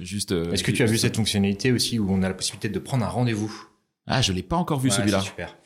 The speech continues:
Speaker 1: Ah bah, faut
Speaker 2: Prendre
Speaker 1: que je
Speaker 2: un
Speaker 1: fasse.
Speaker 2: rendez-vous avec moi. Ouais.
Speaker 1: Sur LinkedIn.
Speaker 2: Ouais.
Speaker 1: Voilà.
Speaker 2: Sur ton profil.
Speaker 1: Bon, ça, faut que je le mette, hein.
Speaker 2: Ouais.
Speaker 1: Ça, c'est certain. Donc, euh, ok, top.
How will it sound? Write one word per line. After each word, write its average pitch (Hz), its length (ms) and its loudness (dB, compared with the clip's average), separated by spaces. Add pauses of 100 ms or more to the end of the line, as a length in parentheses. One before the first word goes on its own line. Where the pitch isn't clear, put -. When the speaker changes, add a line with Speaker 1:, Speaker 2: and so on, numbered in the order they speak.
(160)
Speaker 1:
Ah 104 100 -2
bah, 107 80 0
faut 107 60 -2
Speaker 2:
Prendre 151 180 6
Speaker 1:
que 135 60 4
je - 20 4
Speaker 2:
un 110 60 4
Speaker 1:
fasse. 101 80 2
Speaker 2:
rendez-vous 135 320 4
avec 104 140 2
moi. - 360 -2 (320)
Ouais. 85 160 -4 (240)
Speaker 1:
Sur 151 140 2
LinkedIn. 107 360 4
Speaker 2:
Ouais. 98 260 0 (600)
Speaker 1:
Voilà. 92 140 0
Speaker 2:
Sur 92 80 2
ton 107 60 4
profil. 98 300 -2 (140)
Speaker 1:
Bon, 90 40 0
ça, 101 120 2
faut 95 80 -4
que 92 60 -4
je 104 40 2
le 98 40 2
mette, 98 160 -2
hein. 71 100 -10 (200)
Speaker 2:
Ouais. 69 220 -8
Speaker 1:
Ça, 104 140 2
c'est 101 100 0
certain. 85 320 -2 (460)
Donc, 117 320 4
euh, 107 340 4
ok, 139 280 2
top. 165 220 2